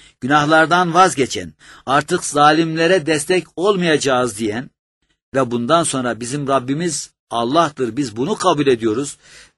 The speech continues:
ve biz Rabbimize nasıl kul olmamız gerekiyorsa öylece yaşayacağız diyenler için ise mükafatlar, yüksek dereceler ve cennetlerdir diyorlardı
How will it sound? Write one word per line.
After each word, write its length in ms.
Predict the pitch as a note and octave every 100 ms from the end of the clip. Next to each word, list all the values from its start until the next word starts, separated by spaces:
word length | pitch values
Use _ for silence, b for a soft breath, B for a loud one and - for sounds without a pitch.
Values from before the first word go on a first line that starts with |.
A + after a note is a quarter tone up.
| A#2+
ve 160 | B2+
biz 180 | D3+ C3
Rabbimize 520 | C#3 C3+ C3+ C3+ C3+
nasıl 360 | D#3 F#3 E3+ C3
kul 260 | - D3
olmamız 480 | C3 C3+ B2+ C3+ C3
gerekiyorsa 720 | G#2+ A2 G#2+ C#3+ E3 - G#2+ B B B B -
öylece 460 | D#3 G3+ F#3 C#3+ C3+
yaşayacağız 960 | B2 B2+ - C#3 C3 F3 D#3 A#2+ G2+
diyenler 440 | A2 C3 B2 D#3 D3
için 460 | - G2 - F2+ F2
ise 320 | C3 - D3+
mükafatlar, 920 | B2+ A#2 A#2 G#2+ G#2+ G2 G#2+ B2+ D3 C#3+ B B B
yüksek 440 | C3+ C#3+ F3 F3
dereceler 600 | E3+ E3+ E3 D#3+ D#3+ F3 D3 b b b -
ve 120 | A#2+
cennetlerdir 1080 | B2 A#2+ B2 A2+ A#2 C3+ D3+ A2 A#2 F#2+ - -
diyorlardı 920 | A#2 A2+ G#2+ B2+ D3 C#3+ D3+ D#3+ D#3+